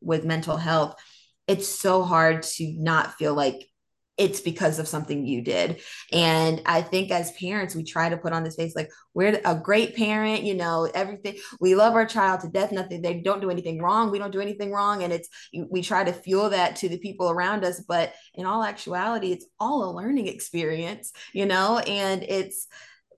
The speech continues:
mental health being that I'm so happy we're getting to the place where it's not, people don't wince when you bring it up, but it's still kind of one of those things that it's like,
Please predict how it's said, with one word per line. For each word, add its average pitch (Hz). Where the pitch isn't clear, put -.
mental 202
health 196
being 185
that 170
I'm 185
so 196
happy 175
we're 165
getting 160
to 156
the 151
place 160
where 160
it's -
not, 165
people 170
don't 156
wince 180
when 165
you 165
bring 165
it 160
up, 175
but 180
it's 170
still 180
kind 165
of 156
one 170
of 165
those 165
things 175
that 160
it's 156
like, 156